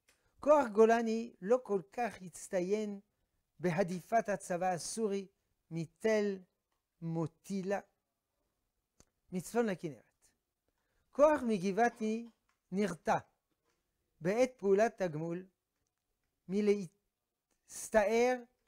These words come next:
על הכפר הערבי פלמח מצפון מזרח לקלקיליה, ולא ביצע את משימתו.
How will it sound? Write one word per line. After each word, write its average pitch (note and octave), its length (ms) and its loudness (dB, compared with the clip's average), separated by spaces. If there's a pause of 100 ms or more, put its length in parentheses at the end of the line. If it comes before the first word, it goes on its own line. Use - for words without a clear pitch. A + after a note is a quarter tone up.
(200)
על G3 120 -2
הכפר F#3 260 -2
הערבי G#3 720 0 (720)
פלמח G3+ 920 -2 (1160)
מצפון A3+ 880 -4 (1300)
מזרח F#3 540 -4
לקלקיליה, E3 680 -10 (760)
ולא G3 200 2
ביצע G3+ 440 -2
את E3+ 100 -10
משימתו. D3 500 -16